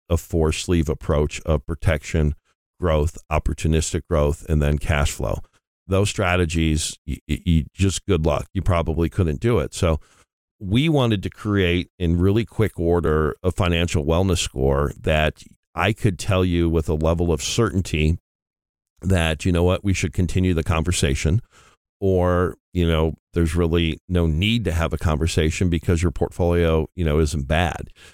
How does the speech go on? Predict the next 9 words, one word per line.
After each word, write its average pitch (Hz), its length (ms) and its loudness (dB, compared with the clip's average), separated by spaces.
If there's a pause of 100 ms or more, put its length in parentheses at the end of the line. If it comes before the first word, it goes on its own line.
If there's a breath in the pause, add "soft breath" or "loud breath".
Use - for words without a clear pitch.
(340 loud breath)
And 87 720 2
so 85 540 0
we 92 380 0
are 82 80 0
really 92 240 2
starting 92 360 0
to - 100 -8
promote 87 360 0
the, - 180 -6